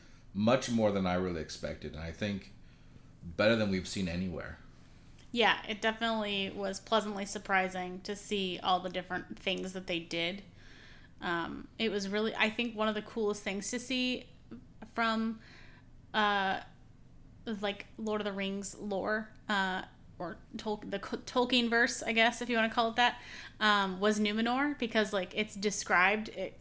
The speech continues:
Speaker 2: like, very, like, it's this place full of riches, and, like, it's just, it's supposed to be this, like, fantastical, really, like, exactly what they displayed on screen. So that was
Speaker 1: Mm.
Speaker 2: kind of fun to see. Like, a lot of other places, like, we,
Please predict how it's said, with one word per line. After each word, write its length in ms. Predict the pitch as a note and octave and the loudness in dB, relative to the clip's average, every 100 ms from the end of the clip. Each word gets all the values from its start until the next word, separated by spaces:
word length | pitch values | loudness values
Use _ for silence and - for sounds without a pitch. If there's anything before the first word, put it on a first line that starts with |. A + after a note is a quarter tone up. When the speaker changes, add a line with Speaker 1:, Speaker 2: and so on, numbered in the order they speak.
| - | -4
Speaker 2:
like, 360 | G3+ F#3 - - - - - | -2 -2 -6 -20 -20 -20 -6
very, 520 | G#3+ G#3 G3+ G3+ F#3+ | 0 2 2 0 -2
like, 160 | G3 F#3+ | -4 -4
it's 240 | F3+ - | -6 -6
this 260 | G3 F#3 - - - | -8 -6 -8 -14 -12
place 280 | - G3 F#3+ | -4 -4 -4
full 220 | - E3+ | -6 -8
of 60 | G#2+ - | -8 -4
riches, 520 | B3 C4 B3 A3+ G#3+ | -2 0 2 2 0
and, 180 | G3 F3 | -2 -4
like, 140 | - G#3 | -2 -2
it's 180 | G#3+ | 0
just, 260 | A3+ A3 - - - - - - - - - - - | 0 0 -2 -12 -20 -20 -20 -20 -20 -20 -20 -20 -4
it's 160 | A3+ A3+ | -2 -2
supposed 400 | A3 B3 B3 B3+ | -2 2 2 2
to 60 | |
be 160 | A3 G#3+ | 2 4
this, 240 | G3 G3 | 2 0
like, 160 | G3+ F#3 | -2 -2
fantastical, 960 | - G3+ G3 G3 F#3+ - G3 G3 F#3 F#3 | -2 -2 0 0 0 -2 -4 -2 -2 -2
really, 400 | G3 G3 F#3+ F3+ - | -2 -2 -4 -6 -8
like, 360 | F#3 E3+ - - - - | -6 -6 -10 -18 -20 -4
exactly 480 | B3+ A3 A#3 A#3 A#3 | 0 8 10 10 8
what 160 | G#3+ G3+ | 2 2
they 120 | F#3+ | 0
displayed 380 | F3+ - F3+ D3+ | -2 -4 -4 -4
on 100 | A#2 | -6
screen. 280 | - - G#3+ | -8 -8 -6
So 80 | A3 | 2
that 160 | A3+ G#3 | 6 6
was 120 | F3+ | 2
Speaker 1:
Mm. 40 | |
Speaker 2:
kind 160 | - - | 0 -2
of 60 | - - - | -4 -10 -10
fun 320 | - F3 D#3+ G#3 | -2 0 0 -6
to 120 | G#3+ | -6
see. 200 | - E3+ | -4 -2
Like, 180 | F#3 A3 | 0 4
a 40 | |
lot 180 | A3+ A3 | 8 8
of 60 | G3+ | 6
other 140 | G3 | 0
places, 340 | G3+ F#3 F#3 | -4 -4 -4
like, 180 | F3+ F3 | -6 -4
we, 180 | F#3 | -6